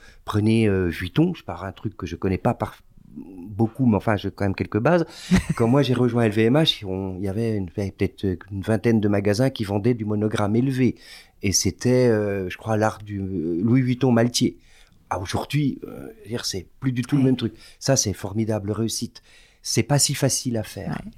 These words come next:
Speaker 1: Beaucoup de marques qui sont essayées, peu ont réussi, beaucoup s'y sont cassés les dents. Parce que vous pouvez perdre votre identité.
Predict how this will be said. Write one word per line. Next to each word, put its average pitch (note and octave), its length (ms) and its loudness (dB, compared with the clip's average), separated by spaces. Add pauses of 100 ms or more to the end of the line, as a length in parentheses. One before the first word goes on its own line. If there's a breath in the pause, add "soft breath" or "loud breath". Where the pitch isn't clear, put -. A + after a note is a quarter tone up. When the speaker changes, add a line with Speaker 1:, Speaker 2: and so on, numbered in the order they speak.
Speaker 1:
Beaucoup F3 340 2
de C#3+ 60 -4
marques C#3 220 -6
qui B2 100 -6
sont - 140 -4
essayées, A#2 560 2 (520 loud breath)
peu D#3 160 6
ont D3 100 6
réussi, B2+ 340 2
beaucoup B2 260 0
s'y - 140 -4
sont A#2 160 -10
cassés - 280 -6
les G#2+ 120 0
dents. G#2 200 -2 (280 loud breath)
Parce A2+ 120 0
que - 80 2
vous A2+ 140 0
pouvez A#2+ 280 2
perdre G#2+ 320 0
votre G#2+ 180 0
identité. G#2+ 480 0